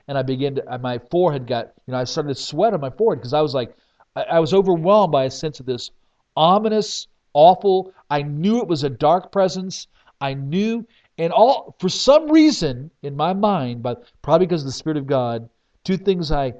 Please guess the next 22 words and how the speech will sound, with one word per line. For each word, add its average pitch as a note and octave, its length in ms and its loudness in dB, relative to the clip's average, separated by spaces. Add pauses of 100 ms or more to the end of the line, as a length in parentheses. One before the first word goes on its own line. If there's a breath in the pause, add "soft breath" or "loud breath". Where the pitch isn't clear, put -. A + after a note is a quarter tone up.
I C#3 100 -2
realized B2 800 -6 (380)
by B2+ 120 -2
the A#2+ 100 -2
Holy B2+ 240 -2
Spirit G#2+ 420 -10
inside A2+ 360 -8
of F2+ 100 -14
me. F2+ 80 -18 (640)
One, D#3 600 -4 (760)
that B2 380 -4
this F#3 240 -2
was B3 180 -6
some F#3 260 -4
presence A#2+ 720 -4
that B2 180 -8
once D3 600 -6
made D3 340 -4
claims F3 560 -8
over A#2+ 180 -6
my A#2 200 -6
life, A#2 360 -6